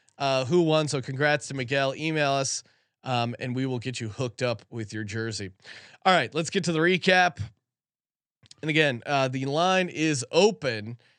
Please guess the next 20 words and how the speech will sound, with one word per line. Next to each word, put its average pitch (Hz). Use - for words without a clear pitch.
Uh, 131
if 120
you 147
want 156
to 139
hop 147
in 147
the 131
Discord, 143
uh, 117
discord 117
dot 113
com 117
slash 107
or 107
sportsgamblingpodcast 147
dot 107
com 151
slash 120
discord, 135